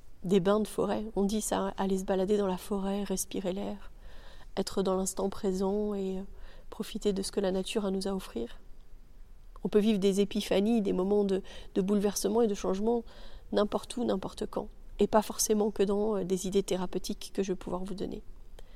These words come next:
Faites-vous confiance. Une des premières choses que j'aborde souvent avec les femmes qui, euh, quelle que soit leur, euh, situation, quelle que soit leurs histoires, quand j'ai la chance de les rencontrer en prénatal,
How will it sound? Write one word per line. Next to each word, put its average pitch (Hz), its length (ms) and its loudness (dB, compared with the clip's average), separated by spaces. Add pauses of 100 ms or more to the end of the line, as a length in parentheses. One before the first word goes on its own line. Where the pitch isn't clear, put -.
(140)
Faites-vous 247 320 2
confiance. - 640 -4 (800)
Une 226 140 2
des 214 100 8
premières 254 300 4
choses 285 220 4
que 214 120 6
j'aborde 202 320 4
souvent 226 300 4
avec 190 280 4
les 185 80 4
femmes 220 400 6
qui, 185 360 2
euh, 165 240 2 (1120)
quelle 254 160 8
que 214 100 6
soit 202 180 8
leur, 185 200 6
euh, 175 100 4
situation, 202 720 4
quelle - 160 0
que 202 100 0
soit - 160 4
leurs 190 180 6
histoires, 208 720 4 (400)
quand 196 240 6
j'ai 202 160 8
la 190 120 6
chance 240 280 6
de 208 80 8
les 190 80 6
rencontrer 185 420 2
en 196 60 8
prénatal, 196 540 2